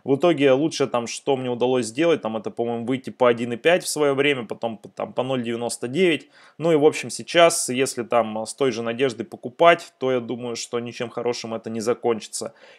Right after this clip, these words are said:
И здесь, наверное, м, в общем, сделок совершать не стоит. Как бы,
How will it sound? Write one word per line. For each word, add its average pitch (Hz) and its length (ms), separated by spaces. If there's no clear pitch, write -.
И 135 460
здесь, 127 640
наверное, 117 720
м, 110 720
в 123 100
общем, 135 220
сделок 120 320
совершать 117 600
не 120 160
стоит. 110 500
Как 117 200
бы, 113 360